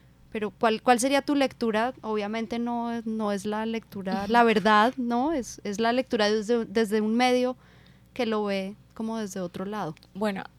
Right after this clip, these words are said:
Speaker 2: en, en un principio, eh, Frecuencia Com-, nació siendo muy seguidora del rock, pero decidimos ampliar el panorama musical y decidimos ser alternativos.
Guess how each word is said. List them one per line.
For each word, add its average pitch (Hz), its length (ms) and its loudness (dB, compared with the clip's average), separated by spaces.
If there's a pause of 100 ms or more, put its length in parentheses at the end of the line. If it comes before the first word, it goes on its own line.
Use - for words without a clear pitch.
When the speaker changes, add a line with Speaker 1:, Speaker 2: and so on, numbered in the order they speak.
(440)
Speaker 2:
en, 226 400 0
en 247 160 4
un 240 100 4
principio, 320 760 2
eh, 226 380 2
Frecuencia 220 360 -2
Com-, 254 300 -6
nació 220 340 -2
siendo 233 680 0
muy 226 160 0
seguidora 208 480 0
del 196 160 -2
rock, - 180 -6 (680)
pero 226 300 6
decidimos 214 580 0
ampliar 220 300 2
el 190 60 -2
panorama 190 480 2
musical - 560 -8
y 202 180 -6
decidimos 196 600 -4
ser 208 400 0
alternativos. 180 880 -4